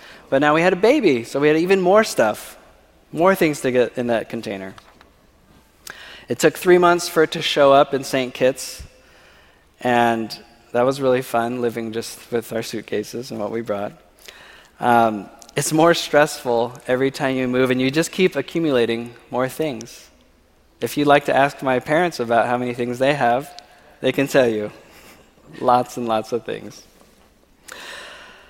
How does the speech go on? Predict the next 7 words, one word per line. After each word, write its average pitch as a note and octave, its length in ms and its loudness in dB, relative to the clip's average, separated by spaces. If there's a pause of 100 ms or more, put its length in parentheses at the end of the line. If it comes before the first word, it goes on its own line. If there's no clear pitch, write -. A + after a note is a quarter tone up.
(420)
But C#3 140 4
that D#3 160 6
is F3 140 4
nothing C#3 760 0
compared C#3 680 0
to D3+ 100 -2
Abraham. B2+ 640 -2